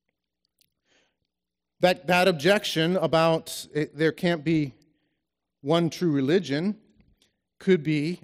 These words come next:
addressed this way. And, and this is, this is, by the way, can take months and years, okay? This isn't like a one, one, you know, ten-minute conversation. This is, means building a friendship with somebody, presenting your witness, getting to love them. They know you.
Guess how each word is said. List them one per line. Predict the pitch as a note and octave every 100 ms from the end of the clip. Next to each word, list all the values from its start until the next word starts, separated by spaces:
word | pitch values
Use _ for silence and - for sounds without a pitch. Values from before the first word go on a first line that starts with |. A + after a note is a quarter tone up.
| -
addressed | C3+ C3 D3+ - -
this | G#3+ -
way. | A2+ - _ _ -
And, | C#3+ C#3+
and | D3 C#3
this | D#3
is, | F3 - A2+
this | A3
is, | A3
by | E3 D3+
the | C#3
way, | C3+ D3+
can | C#3
take | C3 E3 C#3 - -
months | C#3 D#3 -
and | D3
years, | C#3+ A2+ F#2 G#2
okay? | - A#2+
This | B2+ B2+
isn't | D3 D#3+
like | C#3+ C3
a | A#2
one, | A#2 C3+ C3 - _ _
one, | C3+ D3 C3 - _ _ _
you | C3
know, | A#2+ A2 -
ten-minute | E3+ D3+ C#3
conversation. | - C3 A#2 G#2+ G2 - _ _ _ _
This | A#2+ -
is, | C3
means | D3 C#3+
building | A#2 C#3+ C#3 C3
a |
friendship | - C#3+ C3+ A2
with | A2+
somebody, | - A2 F#2+ F#2+
presenting | - G#2+ C#3 C#3 C3
your | B2
witness, | A#2+ C3 A2 -
getting | - A2+ B2
to | B2
love | A#2 C3 C#3 A2+
them. | A#2
They | G#2+ B2
know | C3
you. | C3 B2+ D3 C3+